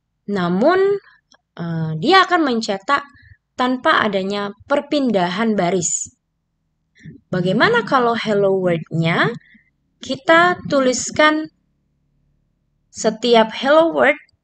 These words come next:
dia akan membuat alinea baru. Sehingga hello world-nya ada sepuluh baris.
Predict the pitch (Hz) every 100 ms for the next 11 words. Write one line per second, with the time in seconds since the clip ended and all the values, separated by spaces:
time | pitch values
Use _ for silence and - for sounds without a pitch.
0 | - 208 269 269 262 240 202 185 185 202
1 | 214 _ _ _ _ _ _ _ _ 220
2 | 226 220 220 202 185 165 160 165 _ _
3 | _ _ _ _ _ _ - - 190 175
4 | 170 190 294 294 233 185 185 - 202 269
5 | 359 _ _ _ - 196 190 226 - 180
6 | 175 175 165 165 160